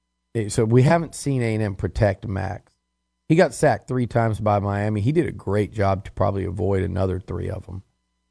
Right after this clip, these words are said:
Um, and Arkansas gets after the Q B.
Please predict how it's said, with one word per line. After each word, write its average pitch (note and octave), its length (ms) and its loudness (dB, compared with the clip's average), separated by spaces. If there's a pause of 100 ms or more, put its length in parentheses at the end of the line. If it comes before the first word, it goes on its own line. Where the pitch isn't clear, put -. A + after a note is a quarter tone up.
(400)
Um, F#2+ 560 0 (200)
and G#2+ 100 2
Arkansas G#2+ 520 2
gets G2 260 -2
after F#2+ 280 -2
the F2+ 100 -10
Q F#2+ 220 -8
B. F#2+ 260 -12